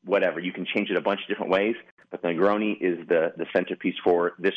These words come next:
week. You can go to negroniweek dot com and you can find a, uh, partici-, participating restaurant in the city. There are, I think there were a hundred and fifteen participating restaurants this year, and every Negroni that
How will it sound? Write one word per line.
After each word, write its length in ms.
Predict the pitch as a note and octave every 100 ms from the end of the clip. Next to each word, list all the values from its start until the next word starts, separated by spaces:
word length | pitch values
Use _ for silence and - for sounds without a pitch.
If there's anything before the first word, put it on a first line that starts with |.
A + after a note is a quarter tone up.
| A2+
week. 260 | C#3 - _ _ _ _ -
You 100 | G#2+
can 100 | G#2+
go 140 | A#2+
to 380 | A#2+ - - B2
negroniweek 800 | G#2 A2+ A#2+ B2+ G2+ A2+ - -
dot 220 | G#2+ -
com 300 | - G2 F3+ - _ _
and 180 | G2+ F#2
you 120 | G#2
can 180 | C3 A#2+ -
find 360 | F#2 G2 A#2 D3+ - _ _ _ -
a, 280 | F#2+ F#2 F2
uh, 100 | E2+
partici-, 640 | F#2 - C3 - A#2+ -
participating 760 | - - C3 - A2+ G2+ F#2+ F#2 -
restaurant 400 | F#2 - C3 B2+
in 100 | G2+
the 60 | F2+ -
city. 180 | A2+ B2
There 280 | G2 G#2 G2
are, 120 | F#2 -
I 40 |
think 160 | - B2+
there 100 | A2+
were 60 | F2+
a 60 |
hundred 260 | - A#2 A2+
and 100 | G2+
fifteen 500 | - A2 - G#2 A#2 C3+ _ _ _
participating 500 | A2+ - - C3+ A2
restaurants 420 | F#2+ G2+ B2 A#2+ -
this 100 | B2+
year, 220 | C#3 C#3+ E3+ - - -
and 720 | G#2 G2+ G2+ G2 G2 G2 - _ - F2
every 280 | A#2+ B2 C#3
Negroni 480 | B2+ G#2 A2 A#2 A#2
that 100 | A2